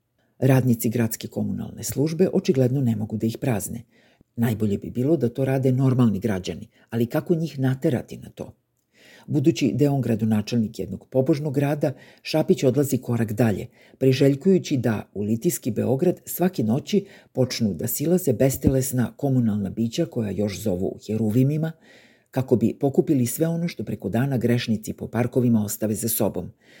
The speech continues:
Time bi se ostvarila dublja sinergija države Srbije sa crkvom,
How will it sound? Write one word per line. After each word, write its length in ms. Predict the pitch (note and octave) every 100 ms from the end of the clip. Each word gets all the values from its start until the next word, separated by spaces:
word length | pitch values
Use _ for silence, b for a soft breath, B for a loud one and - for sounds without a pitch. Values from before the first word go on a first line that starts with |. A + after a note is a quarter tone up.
| B B B
Time 240 | - C#3
bi 100 | A#2
se 160 | A2 A#2
ostvarila 640 | A2+ - B2 B2+ C#3 A2+ -
dublja 320 | B2 C3 A2+
sinergija 580 | A#2 A2+ A#2+ A#2 B2 G2+
države 380 | A2+ G#2 G2+ G2
Srbije 400 | - G#2+ A2 G2
sa 160 | -
crkvom, 500 | - D3+ D3 G3 C#3